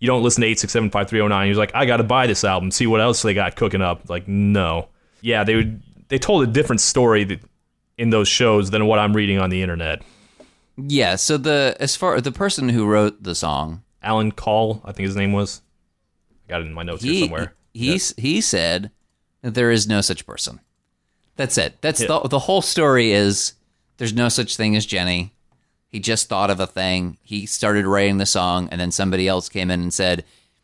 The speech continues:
Speaker 2: "It's" he, like, he came up with the phone number.
Speaker 1: Mm-hmm.
Speaker 2: Like, he came up with the number, and they're like, "Oh, it's a number on the side of the bathroom wall."
Speaker 1: Mm-hmm.
Speaker 2: And he was like, "Of co-, of course it is."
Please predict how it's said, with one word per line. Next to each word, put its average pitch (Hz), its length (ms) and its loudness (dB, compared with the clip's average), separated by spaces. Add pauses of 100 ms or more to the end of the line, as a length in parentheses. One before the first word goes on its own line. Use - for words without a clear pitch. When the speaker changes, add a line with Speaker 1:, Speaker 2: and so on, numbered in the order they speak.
(600)
Speaker 2:
"It's" 117 200 -6
he, 123 240 -8
like, 123 160 0
he 120 80 -2
came 127 260 -2
up 117 120 0
with - 100 -12
the 104 60 -8
phone 110 320 0
number. 82 520 -2 (300)
Speaker 1:
Mm-hmm. 92 240 -12 (320)
Speaker 2:
Like, 98 400 -4
he 107 120 -12
came 110 240 -2
up 104 80 0
with 101 100 -2
the 95 80 -2
number, 92 200 2
and 95 100 0
they're 95 100 2
like, 98 180 0
"Oh, 107 160 2
it's 95 140 -2
a 95 80 -2
number 92 360 0
on 85 200 -2
the 85 100 -6
side 85 320 -2
of 80 100 -6
the 82 80 -14
bathroom 82 500 -6
wall." 71 340 -4 (400)
Speaker 1:
Mm-hmm. 117 120 -10
Speaker 2:
And 117 100 -4
he 87 60 -2
was 85 140 -4
like, 90 160 -4
"Of 90 140 -10
co-, 92 160 -8 (100)
of 107 220 -8
course 98 260 -2
it 67 100 -4
is." - 280 -10